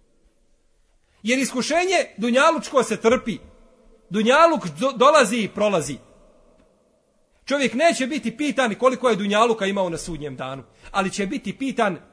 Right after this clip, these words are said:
koliko je vjere imao, koliko je njegova vjera bila teška. Pa kaže, „Bojim se da se ne zadesi fitnet u tvojoj, u tvojoj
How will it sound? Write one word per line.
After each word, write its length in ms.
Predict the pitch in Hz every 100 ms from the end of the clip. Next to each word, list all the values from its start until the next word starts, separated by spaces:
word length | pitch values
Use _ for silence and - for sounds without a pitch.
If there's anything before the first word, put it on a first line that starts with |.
| _ _ _
koliko 360 | 208 226 220 190
je 120 | 165
vjere 360 | 151 233 180
imao, 320 | 135 131 123 - _ -
koliko 340 | 190 220 226 196
je 80 |
njegova 380 | 170 196 185 165
vjera 260 | 147 220 151
bila 240 | 135 131
teška. 400 | 120 117 117 - _ _ _ _ _ _ _ _ _ _ _ _ _ _ _ _
Pa 120 | - 156
kaže, 340 | 240 220 180
„Bojim 240 | 196 240
se 120 | 175 180
da 120 | 165
se 140 | 175
ne 100 | 170
zadesi 500 | 147 208 208 240 247 _ _ _
fitnet 480 | 247 - 214 220 _ _ - - - - - - _ _
u 260 | 226 240 - _
tvojoj, 380 | 175 165 156 151 - - - - - _ _ _ _ _ - -
u 100 | 180
tvojoj 340 | 147 143 135